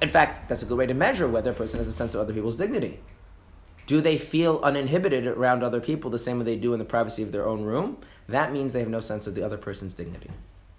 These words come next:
Which, or, which usually is correlated with not having a sense of their own human dignity, but we're not gonna go into that as well.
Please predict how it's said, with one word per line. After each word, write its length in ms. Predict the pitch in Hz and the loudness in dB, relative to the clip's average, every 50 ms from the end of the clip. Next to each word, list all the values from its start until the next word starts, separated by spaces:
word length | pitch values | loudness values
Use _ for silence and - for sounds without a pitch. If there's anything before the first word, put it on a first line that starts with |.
| - - - - - - - - - - - - - - - - - - - - - - - - - - - - - - - - - - - - - - - - - - - - - - - - - - - - - - - - - - - - - - - - - - - - - - - - - - - - - | -20 -20 -20 -20 -20 -20 -20 -20 -20 -20 -20 -20 -20 -20 -20 -20 -20 -20 -20 -20 -20 -20 -20 -20 -20 -20 -20 -20 -20 -20 -20 -20 -20 -20 -20 -20 -20 -20 -20 -20 -20 -20 -20 -20 -20 -20 -20 -20 -20 -20 -20 -20 -20 -20 -20 -20 -20 -20 -20 -20 -20 -20 -20 -20 -20 -20 -20 -20 -20 -20 -20 -20 -20 -20 -20 -16 -8
Which, 560 | - 123 127 143 196 - - - - - - - - - - - - - - - - - - - - - - - - - - - - - - - - - - - - - - - - | -4 2 4 4 4 4 0 -4 -8 -8 -10 -14 -16 -18 -20 -20 -20 -20 -20 -20 -20 -20 -20 -20 -20 -20 -20 -20 -20 -20 -20 -20 -20 -20 -20 -20 -20 -20 -20 -20 -20 -20 -20 0 6
or, 380 | 175 165 160 156 151 143 143 - - - 92 - - - 120 135 123 95 85 87 - - - - | 8 8 10 10 8 8 6 4 0 -6 -8 -10 -6 -4 -2 -2 -2 -2 -4 -6 -8 -10 -12 -10
which 400 | - 120 120 120 127 120 - - | -6 -4 0 0 0 0 -2 -4
usually 460 | 110 120 135 147 147 131 131 123 120 | -4 2 4 4 6 4 4 2 0
is 80 | 113 117 | 0 0
correlated 380 | - - 123 117 113 110 104 104 | -2 0 0 2 2 2 0 0
with 80 | 101 | -2
not 100 | 107 104 | -2 -4
having 160 | 101 95 98 | -4 -4 -6
a 20 | 98 | -6
sense 220 | - 101 95 92 | -6 -6 -8 -6
of 60 | 90 | -4
their 100 | 92 98 | -2 -2
own 100 | 107 110 | -2 -2
human 280 | 98 98 98 95 92 87 | -4 -4 -6 -6 -6 -6
dignity, 380 | 90 92 87 90 90 85 90 85 | -6 -6 -4 -4 -6 -6 -8 -8
but 160 | - 71 73 87 | -10 -10 -10 -10
we're 100 | 95 95 | -8 -8
not 160 | 92 90 - | -8 -10 -10
gonna 120 | 85 85 | -12 -12
go 200 | 95 - 82 82 | -10 -10 -10 -10
into 160 | 82 85 - | -10 -10 -12
that 180 | 87 90 85 - - | -12 -12 -12 -12 -14
as 100 | - 95 | -12 -10
well. 180 | 90 80 - | -10 -10 -10